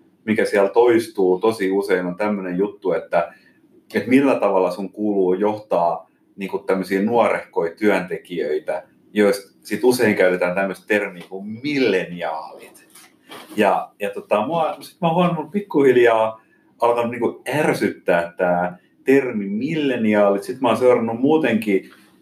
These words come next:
ö, kaiken näköistä mediaa ja tätä niinku tuodaan joka kulmalla esille. Ja tulee semmonen ajatus, että niinku, et, et onks tää, tää on jotain sellaista kummallista niinku ihmisten kosiskelua, että annetaan jollekin sukupolvelle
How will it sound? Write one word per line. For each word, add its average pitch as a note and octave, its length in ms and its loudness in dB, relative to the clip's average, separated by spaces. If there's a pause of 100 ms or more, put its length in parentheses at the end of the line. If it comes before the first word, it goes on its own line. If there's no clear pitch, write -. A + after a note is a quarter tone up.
(460)
ö, G2+ 480 6
kaiken A2+ 280 2
näköistä B2+ 360 -4
mediaa G2+ 480 0
ja F#2+ 80 2
tätä A2+ 260 -2
niinku A#2+ 180 -6
tuodaan B2 440 2
joka B2 200 -2
kulmalla G#2+ 560 0
esille. A2 420 -2
Ja F#2+ 60 2
tulee B2+ 220 -4
semmonen C#3+ 300 -4
ajatus, C#3+ 380 -2
että G#2+ 140 -8
niinku, G#2+ 80 2
et, G#2+ 100 -2 (1000)
et - 160 -18 (220)
onks G3+ 300 0
tää, F#3+ 160 2
tää F3+ 140 0
on F#3+ 60 2
jotain - 120 -4
sellaista A3+ 300 -2
kummallista D#3+ 560 2
niinku A2 360 -2
ihmisten C#3+ 520 0
kosiskelua, F#2+ 840 0
että F#2 140 0
annetaan C#3 520 0
jollekin A#2 300 0
sukupolvelle G2+ 720 0